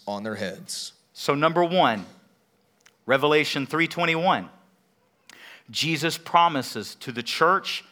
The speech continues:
Speaker 2: to the ones, to the individuals who overcome, he says, "You will be seated on a throne." He doesn't promise that. He promises to believers.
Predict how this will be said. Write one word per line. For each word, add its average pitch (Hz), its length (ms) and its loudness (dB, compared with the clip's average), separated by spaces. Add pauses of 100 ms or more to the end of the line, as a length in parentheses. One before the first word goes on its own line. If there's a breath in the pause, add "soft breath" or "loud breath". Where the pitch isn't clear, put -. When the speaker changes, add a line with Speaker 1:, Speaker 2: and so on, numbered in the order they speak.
Speaker 2:
to 139 100 -4
the 113 180 0 (180 loud breath)
ones, 170 360 2
to 151 60 -6
the 131 100 0
individuals 160 420 -2
who 143 200 -6
overcome, 175 640 2 (200 loud breath)
he 127 80 -6
says, 117 300 -6
"You 156 100 -6
will 123 140 -6
be 117 100 -4
seated 113 340 -4
on 110 140 -4
a 107 40 -10
throne." 107 420 -6 (1080 loud breath)
He 113 80 -6
doesn't 139 220 0
promise 160 340 2
that. - 460 0 (1900)
He 113 80 -20
promises 139 460 2
to - 180 -12
believers. 127 680 -4